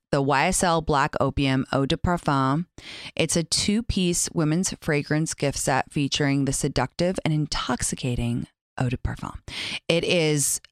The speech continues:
uh, the full spray and then a travel spray. Now, I absolutely love Black Opium. I have worn it for ages.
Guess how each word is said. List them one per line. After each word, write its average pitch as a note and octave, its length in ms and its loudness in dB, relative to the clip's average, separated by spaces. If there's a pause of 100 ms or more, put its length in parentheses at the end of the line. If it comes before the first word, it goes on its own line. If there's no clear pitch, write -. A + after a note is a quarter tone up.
uh, C3+ 400 0
the D#3 120 -2
full D3 240 0
spray C#3+ 680 0
and D#3 220 2
then D3 260 0
a D3+ 160 0
travel B2+ 500 0
spray. - 500 -2 (420)
Now, D3+ 440 2 (200)
I F3 540 2 (180)
absolutely E3 880 0
love B2+ 760 0 (320)
Black B2 280 0
Opium. - 480 -4
I D#3 80 2
have C#3+ 180 -2
worn C#3+ 220 2
it - 160 0
for B3 160 0
ages. E3+ 520 2